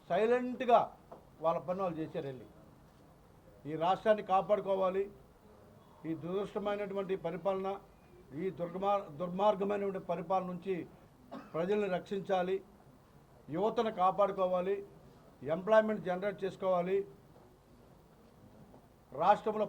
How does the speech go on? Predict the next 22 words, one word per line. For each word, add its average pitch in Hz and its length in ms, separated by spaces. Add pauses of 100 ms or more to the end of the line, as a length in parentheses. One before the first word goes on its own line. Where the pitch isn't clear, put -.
పరిశ్రమలు 196 520
రావాలి, 180 360 (1080)
నిరుద్యోగులు 202 680 (1200)
ఎవరు 202 240
కూడా 196 160
ఉండకూడదు, 190 520 (840)
ఈ 175 40 (140)
రాష్ట్రం 202 320
అన్ని 208 160
విధాల 208 320
అభివృద్ధి 208 360
జరగాలని 196 460
చెప్పేసి 185 400 (580)
ఇవాళ 160 280 (240)
ఓట్లు 175 220
వేశారు 175 340
తప్ప, 160 160 (760)
ఇంట్లో 214 220 (120)
కూర్చొని 208 360 (120)
బటన్ 196 280
నొక్కుతున్న 196 500
ఆయనకి 190 320